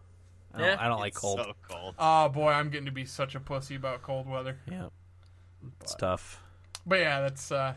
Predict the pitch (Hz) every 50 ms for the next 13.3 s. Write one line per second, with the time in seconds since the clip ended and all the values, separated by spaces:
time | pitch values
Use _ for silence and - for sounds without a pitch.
0 | - - - - 185 175 147 143 139 135 135 135 139 139 135 135 135 139 135 135
1 | 135 135 135 135 143 131 135 127 - - 135 139 139 - - - - - - -
2 | - - - - - - - - - - - - 113 104 101 101 98 98 95 -
3 | 95 95 92 92 92 - - 95 95 92 92 92 98 - - - - - - 127
4 | 120 107 90 92 107 - - - - - - - - - - - - - 139 139
5 | 139 - - 123 113 104 104 98 - - - - - - - - - 165 151 160
6 | 147 135 - - - 127 104 92 - - 90 92 - 180 185 180 165 151 147 135
7 | 160 147 147 135 139 135 135 - 139 131 135 135 135 135 135 135 139 - - -
8 | - - - - - - - - - - 139 147 - 302 - - 208 170 139 135
9 | 127 - 117 117 113 110 - - - - - - - - 190 208 214 196 196 208
10 | 190 - - 143 143 147 135 - - 160 147 139 151 151 151 147 - - 151 147
11 | 165 170 - - - - - - - - - - - - - - - - - -
12 | - - - - - - - - - - - - - 107 101 104 101 98 - -
13 | 101 98 113 139 139